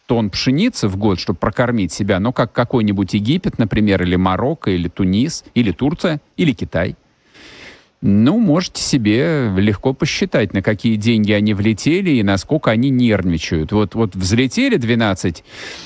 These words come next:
российских ракетоносцев, а кто-то в Пекине или в городе Алжире вспотел аж,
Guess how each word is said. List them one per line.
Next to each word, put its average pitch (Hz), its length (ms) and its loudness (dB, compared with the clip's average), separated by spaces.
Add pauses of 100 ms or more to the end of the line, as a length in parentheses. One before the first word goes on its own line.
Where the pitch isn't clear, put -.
(120)
российских 123 640 0
ракетоносцев, 110 1000 0 (1040)
а 110 100 0
кто-то 196 380 -2
в - 100 -8
Пекине 180 520 0
или 98 600 2 (1500)
в 110 80 -4
городе 110 360 2
Алжире 110 640 0 (380)
вспотел 92 640 -4
аж, 76 220 -10